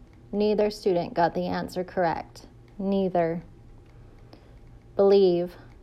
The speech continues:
I believe in Santa Claus. Believe. Achievement.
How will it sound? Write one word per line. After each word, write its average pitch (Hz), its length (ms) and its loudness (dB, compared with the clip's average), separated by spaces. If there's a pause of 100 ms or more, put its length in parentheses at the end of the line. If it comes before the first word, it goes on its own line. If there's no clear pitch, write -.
(420)
I 208 220 6
believe 185 560 2
in 180 180 -4
Santa 196 340 -4
Claus. 160 560 -2 (520)
Believe. 185 540 2 (1200)
Achievement. 202 800 0